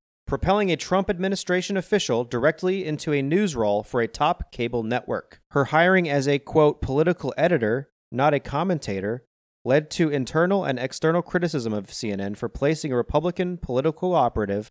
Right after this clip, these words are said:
in a position to help guide daily political coverage, including twenty twenty presidential campaign news. C N N hired a Trump staffer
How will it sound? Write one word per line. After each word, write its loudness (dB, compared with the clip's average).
in -4
a 0
position 0
to 4
help 4
guide 2
daily 2
political 0
coverage, -2
including -2
twenty -2
twenty -4
presidential -2
campaign -4
news. -4
C -6
N 0
N 0
hired 0
a -2
Trump 0
staffer -2